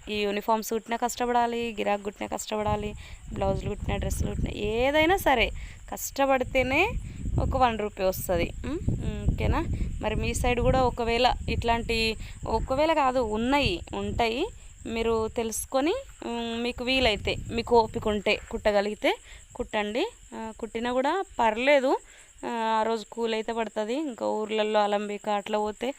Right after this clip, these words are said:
ఎంత వస్తున్నాయి ఫ్రెండ్స్? ఒక, మా ఊర్లో అయితే ఒక త్రీ హండ్రెడ్ ఇస్తుర్రు. ఇంకా త్రీ హండ్రెడ్కు పోవాలన్నా కూడా తప్పదు అనుకున్నప్పుడు పోవాలి, తప్పదులే. కానీ ఇంకా, ఇంకా బ్లౌజులు కుట్టినా కూడా ఇంకా అంతే కదా, ఒక్కోసారి వస్తుంటాయి, ఒక్కోసారి రావు.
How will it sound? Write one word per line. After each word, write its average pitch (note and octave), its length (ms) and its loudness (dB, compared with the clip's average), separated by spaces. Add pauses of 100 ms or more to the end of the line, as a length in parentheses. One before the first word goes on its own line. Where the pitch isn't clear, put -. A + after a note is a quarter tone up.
(440)
ఎంత A3+ 240 -6
వస్తున్నాయి A3 340 -6
ఫ్రెండ్స్? A3 280 -10
ఒక, A3 180 -10
మా G#3+ 400 2
ఊర్లో A#3+ 200 4
అయితే B3+ 200 2
ఒక C4 120 0
త్రీ B3 220 0
హండ్రెడ్ A#3 300 0
ఇస్తుర్రు. A3+ 460 -4 (460)
ఇంకా A3 240 -2
త్రీ A3 220 -4
హండ్రెడ్కు A3 380 -6 (100)
పోవాలన్నా A3 560 0
కూడా A#3+ 320 0 (460)
తప్పదు A3 420 -2
అనుకున్నప్పుడు A3+ 720 -2
పోవాలి, A3+ 500 2
తప్పదులే. A3 540 -2
కానీ C4+ 240 0 (480)
ఇంకా, A#3 640 2 (160)
ఇంకా A3 280 -2
బ్లౌజులు A3+ 440 0
కుట్టినా C4 340 0
కూడా C#4+ 300 4 (380)
ఇంకా B3+ 300 6
అంతే A#3+ 320 2
కదా, A3 240 8
ఒక్కోసారి A#3 440 0
వస్తుంటాయి, A3 440 -2
ఒక్కోసారి A3 440 -2
రావు. G3 540 4